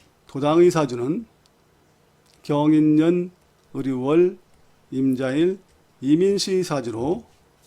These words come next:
경인의 인이 시에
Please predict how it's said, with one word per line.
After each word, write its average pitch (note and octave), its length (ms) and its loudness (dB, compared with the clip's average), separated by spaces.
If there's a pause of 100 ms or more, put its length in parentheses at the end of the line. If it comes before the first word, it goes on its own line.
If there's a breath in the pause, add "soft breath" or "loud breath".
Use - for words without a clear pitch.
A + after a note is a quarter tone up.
(1400)
경인의 D3 680 2
인이 E3 380 2 (600)
시에 F3 520 -2